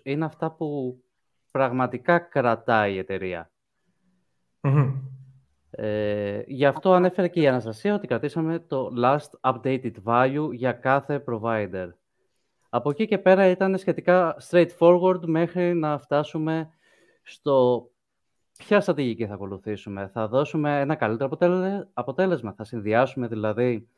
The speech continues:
Speaker 1: ε, τους providers, θα φτιάξουμε καινούργια features και θα δώσουμε ένα καλύτερο αποτέλεσμα, ε, χρησιμοποιώντας το regression analysis, ή θα τους πούμε ότι, κοίτα, για κάθε χρονική στιγμή, ε, έχεις αυτούς τους providers. Το classification,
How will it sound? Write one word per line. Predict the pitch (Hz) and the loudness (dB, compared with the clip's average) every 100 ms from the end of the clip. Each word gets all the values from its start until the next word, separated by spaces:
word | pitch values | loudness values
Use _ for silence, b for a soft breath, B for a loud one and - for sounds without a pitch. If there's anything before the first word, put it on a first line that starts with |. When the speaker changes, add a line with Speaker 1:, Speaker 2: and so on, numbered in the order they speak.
| _ _ _ _ _ _ | _ _ _ _ _ _
Speaker 1:
ε, | 107 107 | -6 -4
τους | 135 - | -6 0
providers, | 117 123 143 156 139 123 117 - - - | 0 6 6 6 6 6 4 -4 -20 -16
θα | |
φτιάξουμε | - 143 - 139 | -2 -2 0 -6
καινούργια | 135 143 135 - | -4 -2 -2 -2
features | 151 - 135 - | -4 -4 -10 -6
και | 123 | -6
θα | 123 | -4
δώσουμε | 127 147 151 | -4 -2 -2
ένα | 147 | -2
καλύτερο | 127 127 151 | -2 -2 0
αποτέλεσμα, | 127 127 160 175 151 147 127 - _ _ _ | -2 0 2 2 2 0 -2 -6 _ _ _
ε, | - 113 | -4 -4
χρησιμοποιώντας | 110 123 107 139 147 - | -4 -8 -4 -2 -4 -2
το | 107 104 | -4 0
regression | 151 170 214 214 | 0 0 -4 -2
analysis, | 208 208 208 196 214 202 _ b b b | -2 -2 -4 -6 -8 -10 _ b b b
ή | - | -4
θα | 196 | -2
τους | 196 - | -2 -6
πούμε | - 175 160 139 123 | 2 4 6 4 2
ότι, | 143 147 131 123 123 _ _ - | -2 -2 -2 -2 -4 _ _ -10
κοίτα, | 135 120 | -4 -2
για | 117 | 0
κάθε | 127 123 | -2 -6
χρονική | 120 110 123 | -8 -6 -6
στιγμή, | 127 143 190 185 b b b - | -8 -4 -4 -4 b b b -8
ε, | 127 127 127 127 _ | -2 0 0 -2 _
έχεις | - 147 147 151 151 - _ | -2 -2 -2 -6 -6 -12 _
αυτούς | - 127 - 170 | -8 -8 -2 -4
τους | - - | -4 -8
providers. | 107 98 92 85 101 - _ _ _ _ _ | -6 -4 -6 -8 -16 -20 _ _ _ _ _
Το | - 107 92 _ | -8 -8 -8 _
classification, | 117 107 113 127 135 113 101 95 | -6 -6 -6 0 2 2 -2 -12